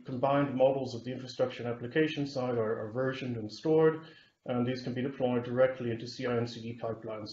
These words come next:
for, for continuous testing. Um, beyond that, we have assistance for the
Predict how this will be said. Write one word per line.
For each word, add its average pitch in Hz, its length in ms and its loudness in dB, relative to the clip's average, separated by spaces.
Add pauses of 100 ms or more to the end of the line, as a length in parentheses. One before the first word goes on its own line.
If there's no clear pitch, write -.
for, 117 400 -6
for 110 400 -8
continuous 110 440 -10
testing. 110 460 -10 (1300)
Um, 123 600 0
beyond 170 360 8
that, 185 280 6 (380)
we 143 160 0
have 139 100 4
assistance 156 600 -2
for 143 500 4
the 135 240 -2